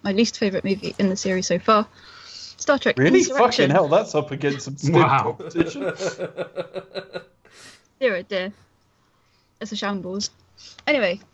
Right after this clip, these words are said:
Speaker 1: this movie stars <gasps> Patrick Stewart, Jonathan Frakes, Marina Sirtis,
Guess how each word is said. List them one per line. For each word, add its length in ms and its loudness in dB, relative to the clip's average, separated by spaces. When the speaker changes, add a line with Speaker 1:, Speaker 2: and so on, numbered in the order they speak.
Speaker 1:
this 160 0
movie 160 -4
stars 500 -4
<gasps> 120 -20
Patrick 2000 -4
Stewart, 300 2
Jonathan 320 -2
Frakes, 360 -6
Marina 180 2
Sirtis, 440 -2